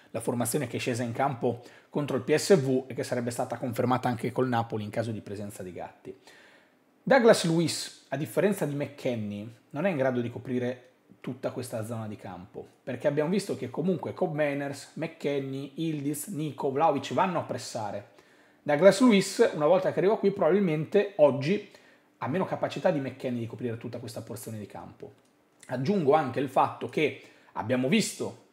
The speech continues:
che Thiago Motta alle mezze ali richiede un certo tipo di gioco, un certo tipo di approccio, e cioè di stare molto larghi, e quindi ovviamente non devi coprire il campo solo in verticale, ma pure in orizzontale,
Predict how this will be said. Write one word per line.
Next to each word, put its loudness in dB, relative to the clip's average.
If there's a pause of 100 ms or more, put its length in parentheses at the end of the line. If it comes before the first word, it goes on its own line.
(260)
che 0
Thiago 0
Motta 4
alle -4
mezze 0
ali 8
richiede 6
un 0
certo 0
tipo -2
di -2
gioco, 6
un -8
certo -2
tipo -2
di 0
approccio, 2
e -4
cioè 2
di -4
stare -2
molto 2
larghi, -2 (460)
e -16
quindi 0
ovviamente 2
non 0
devi 2
coprire -2
il -4
campo -6
solo 0
in -4
verticale, -6
ma -2
pure 4
in 0
orizzontale, -8